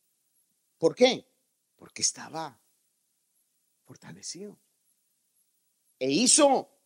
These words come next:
eh, testimonio de lo que Dios dijo cuando habló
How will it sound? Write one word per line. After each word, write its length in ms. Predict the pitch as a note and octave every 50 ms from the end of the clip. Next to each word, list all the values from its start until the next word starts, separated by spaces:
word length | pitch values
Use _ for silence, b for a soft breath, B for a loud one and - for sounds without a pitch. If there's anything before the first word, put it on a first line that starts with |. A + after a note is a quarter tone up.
| _ _ _
eh, 340 | - D#3 D3 C#3+ C#3 - - _ _ _ _ _ _ _
testimonio 840 | E3 D#3+ - - - F3+ D3+ D#3+ G#3 D4 F4 E4 C4 G#3+ F3+ F3 - -
de 120 | D3+ F3+
lo 120 | F#3 F#3
que 120 | - - F#3+
Dios 240 | E3 A3 A3+ G#3 E3+
dijo 460 | C4+ D4+ D4 - C4 B3 G#3 - - _ _ _
cuando 300 | _ - G#3 G#3 F#3+ F#3+
habló 480 | F3+ E3+ E3 G3 A#3 C4 B3+ - - _